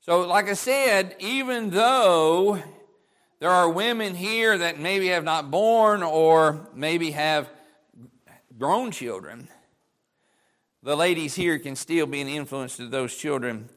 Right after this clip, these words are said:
that are around them and that God has allowed them to be around and put in their lives.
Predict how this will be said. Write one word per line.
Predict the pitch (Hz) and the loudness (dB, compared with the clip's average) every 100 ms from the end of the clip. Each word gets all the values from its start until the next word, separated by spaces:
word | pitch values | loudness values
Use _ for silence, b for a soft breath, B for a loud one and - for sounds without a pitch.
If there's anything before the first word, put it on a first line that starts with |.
| _ _ _ _ _ _ _ | _ _ _ _ _ _ _
that | 127 | -4
are | 127 123 120 | 0 2 2
around | 117 147 160 151 117 | 0 0 0 -2 -4
them | 117 113 110 113 110 B B B - | -8 -8 -10 -12 -16 B B B -14
and | 123 120 | -10 -6
that | 120 117 - | 0 0 0
God | 139 135 120 | 0 2 0
has | 120 113 - - b b b - | -2 -6 -10 -18 b b b -6
allowed | 120 131 127 117 | -2 2 2 0
them | 123 120 113 | -4 -8 -8
to | 117 113 104 104 _ b b b b | -10 -10 -10 -16 _ b b b b
be | 120 135 | -6 -2
around | 127 120 123 120 | 0 0 -2 -4
and | 113 | -6
put | 135 117 | -8 -8
in | 113 | -6
their | 110 110 | -6 -4
lives. | 123 113 104 87 | -4 -4 -8 -14